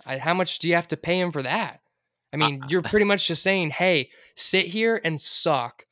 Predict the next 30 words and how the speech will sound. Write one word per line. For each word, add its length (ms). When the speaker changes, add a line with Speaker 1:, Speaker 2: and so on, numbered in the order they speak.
Speaker 1:
so 160
we 120
can 160
fire 420
you 180
and 160
get 280
good 200
draft 420
picks." 400
He 100
better 260
have 220
at 80
least 220
twenty 260
mil 220
in 80
the 80
bank 320
if 80
that's 240
what 120
was 140
happening. 420
Speaker 2:
<laughs> 100
Yeah, 360
I'm 240
excited 540
to 40